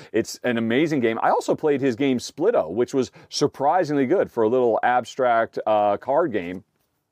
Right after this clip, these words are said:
But, um, so, what's got next coming?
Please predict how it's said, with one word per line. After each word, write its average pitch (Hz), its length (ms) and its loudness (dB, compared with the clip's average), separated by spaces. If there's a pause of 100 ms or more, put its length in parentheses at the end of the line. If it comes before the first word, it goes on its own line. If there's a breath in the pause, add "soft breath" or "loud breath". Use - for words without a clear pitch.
(360)
But, 170 440 -2 (300 loud breath)
um, 123 760 0 (180)
so, 185 360 0 (580 soft breath)
what's 147 300 -2
got 170 260 0
next 185 360 -4
coming? 240 320 -2